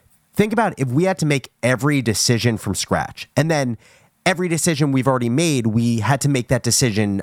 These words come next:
again today. We wouldn't be able to function in society. We don't question every day why we're brushing our teeth or drinking water or getting out of bed. We did the behavior because we were taught to do it,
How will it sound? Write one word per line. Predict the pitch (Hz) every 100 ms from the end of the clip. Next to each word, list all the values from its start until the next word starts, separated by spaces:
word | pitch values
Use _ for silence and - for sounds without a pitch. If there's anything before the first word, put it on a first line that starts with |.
| -
again | 117 98 113 104
today. | - 107 95 76 - _ _ _
We | 117 147
wouldn't | 143 214 175
be | 160
able | 127
to | 104
function | - - 117 113 98
in | 90 82
society. | 85 104 95 78 50 - _ - - - - -
We | 117 147
don't | 214 -
question | - 135 135 - 123
every | 113 110
day | 107 104
why | 101 104 98 98
we're | 98 95
brushing | 87 101 - 92
our | 82
teeth | - 190 185 147 113
or | 95
drinking | 82 104 95 90 92
water | 139 139 135 123
or | 95
getting | 95 101 101
out | 92 92
of | 80
bed. | 98 101 131 151 _ - -
We | 127
did | 127 147 160
the | 165
behavior | 131 120 104 107 104
because | 117 - 123 98
we | 107
were | 95
taught | - - 151 -
to | 107
do | 90 90
it, | 95